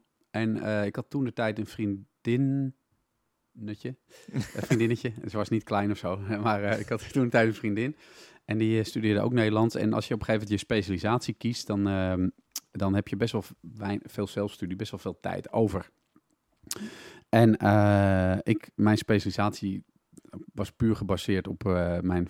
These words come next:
Speaker 1: mijn voorliefde voor, eh, Indiana Jones slash archeologische dingetjes. Dus ik had historische letterkunde als, eh, specialisatie. Eh, dan kon je naar de bibliotheek en met van die witte handschoentjes oude perkamenten, documenten, eh, eh,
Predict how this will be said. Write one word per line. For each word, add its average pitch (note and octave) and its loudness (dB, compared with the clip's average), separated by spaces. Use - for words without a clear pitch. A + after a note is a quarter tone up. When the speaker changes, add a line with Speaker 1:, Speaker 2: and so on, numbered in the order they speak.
Speaker 1:
mijn F#2 2
voorliefde F#2+ 0
voor, F2+ -2
eh, E2+ -6
Indiana F#2 0
Jones F#2 -2
slash F#2 -4
archeologische F#2+ -6
dingetjes. G#2+ -2
Dus - -8
ik B2 4
had B2 6
historische A#2+ 4
letterkunde C#3+ 2
als, A#2+ -4
eh, A#2+ -2
specialisatie. G#2+ -4
Eh, G#2 6
dan G2 -4
kon F#2+ 2
je F#2 0
naar F#2+ -2
de F2+ -4
bibliotheek F#2+ -2
en F2+ -2
met F2+ -2
van G2 0
die F#2 0
witte F#2+ -6
handschoentjes F#2 -6
oude F2+ -4
perkamenten, F2+ -6
documenten, G2 -4
eh, F#2 -2
eh, G2+ -8